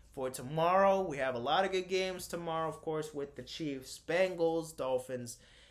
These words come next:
Niners, Browns, Texans, I guess. <laughs> Not really.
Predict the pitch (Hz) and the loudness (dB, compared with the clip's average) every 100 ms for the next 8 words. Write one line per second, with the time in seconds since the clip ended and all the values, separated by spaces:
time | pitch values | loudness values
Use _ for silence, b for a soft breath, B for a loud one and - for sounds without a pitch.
0 | B B 131 147 214 104 101 98 - - | B B -2 4 4 4 2 0 -2 -10
1 | b b b b _ _ _ _ - 98 | b b b b _ _ _ _ -18 -8
2 | 113 120 120 113 - 147 - - 185 185 | -4 -4 -4 -6 -2 -2 -2 -6 -6 -6
3 | 190 190 190 214 208 220 190 175 170 180 | -2 0 2 2 4 4 4 4 2 0
4 | 180 | -2